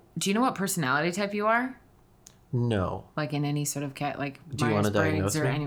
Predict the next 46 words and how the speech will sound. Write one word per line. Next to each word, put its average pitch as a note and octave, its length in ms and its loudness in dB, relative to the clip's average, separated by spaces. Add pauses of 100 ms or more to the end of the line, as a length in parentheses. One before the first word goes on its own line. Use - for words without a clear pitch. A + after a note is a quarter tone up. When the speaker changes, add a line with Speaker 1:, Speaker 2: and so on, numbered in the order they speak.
Speaker 1:
no, G#3 180 8
no, - 20 8
no, F#4 60 8
Speaker 2:
No. F#4+ 120 8
Speaker 1:
I'm G#3 200 6
just A#3+ 180 0
curious. A3+ 540 4 (240)
<laughs> G3+ 240 2
Do G3+ 200 4
I G3 40 4
wanna D#3+ 260 2
diagnose C#3 680 -2
you? D3 140 -6 (320)
Yes, - 380 2
that's - 220 0
what F3+ 160 2
we're G#3+ 120 2
here G#3 180 2
to F3 80 2
do E3+ 200 0
today. C3+ 200 4
Speaker 2:
That's C#3 360 6
what D3+ 120 6
Speaker 1:
No. A#3 240 10
Speaker 2:
we're G3+ 240 8
here G3+ 60 8
for. E3+ 420 6
Speaker 1:
<laughs> - 840 -2
No, B3 100 8
I'm C#4 140 8
just E4+ 160 4
curious C4 320 8
because, G3 720 4 (360)
um, F3 600 6 (280)
high F#3 260 4
strung E3 580 4
sometimes D#3+ 680 2
has D#3 260 0
something D#3+ 220 2
to D3+ 80 0
do D3 160 0
with, C#3+ 200 -2
like, C3 140 -4
a C3+ 60 -6
personality D3+ 760 0
type. B3 380 2